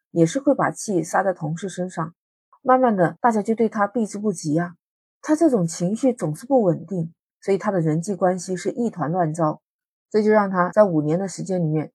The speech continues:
换了十七家公司，甚至到了自己财务状况都出现严重的危机。后来他到了一个新的公司，领导都提醒他了，说你应该多注意自己的问题，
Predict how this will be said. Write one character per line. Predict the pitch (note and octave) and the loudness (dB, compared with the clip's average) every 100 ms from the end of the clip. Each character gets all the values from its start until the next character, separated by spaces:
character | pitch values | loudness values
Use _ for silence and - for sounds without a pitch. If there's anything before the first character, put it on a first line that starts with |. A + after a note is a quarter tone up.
| _ | _
换 | - A3 | 2 2
了 | F#3 E3+ | 2 -2
十 | - F3+ | -4 -8
七 | - G#3+ | -4 0
家 | G3+ F#3 | 0 0
公 | F#3 F3+ | -4 -4
司， | F3+ F#3+ - _ - | -4 -4 -8 _ -10
甚 | B3 | -4
至 | A#3 | 4
到 | A#3 | 6
了 | G#3+ G3+ | 6 2
自 | A#3 | -2
己 | F#3+ | -2
财 | E3+ - E3+ | -4 2 2
务 | A3 | 4
状 | B3 A3+ | 2 2
况 | G#3+ G3+ | 0 -4
都 | G3+ | -4
出 | A3+ | -4
现 | A3+ G3+ | -2 -2
严 | E3 F3 | -2 -2
重 | G#3+ | -2
的 | F3+ | -2
危 | E3+ F3 | 0 -2
机。 | F3 F#3 - _ _ _ _ _ _ | -4 -10 -12 _ _ _ _ _ _
后 | - A#3 G3+ | 2 4 8
来 | D#3+ E3 F3+ - | 8 6 2 -2
他 | G3 | 4
到 | G#3+ | 6
了 | F#3+ | 6
一 | E3+ | 4
个 | G3 | 0
新 | - A3+ | -4 -2
的 | A#3 E3+ | -2 -2
公 | F3 F3+ | -2 -4
司， | F3 D#3+ - _ _ _ _ | -4 -6 -6 _ _ _ _
领 | F#3 A3+ | -4 4
导 | F#3+ | 4
都 | F#3+ | 4
提 | F#3+ E3 | -2 -8
醒 | F3+ D3 | -6 -8
他 | D#3+ C#3 | -6 -6
了， | - _ _ _ _ _ | -8 _ _ _ _ _
说 | B3+ | 4
你 | A#3 E3 | 4 4
应 | E3+ | 4
该 | G#3+ G#3+ | 4 4
多 | A3+ A3+ | 2 0
注 | A#3+ G#3 | -2 -4
意 | F3+ | -4
自 | A#3+ | -8
己 | G3 | -4
的 | D3+ | -2
问 | D#3+ G3+ E3+ | -2 -4 -6
题， | - B2+ | -8 -12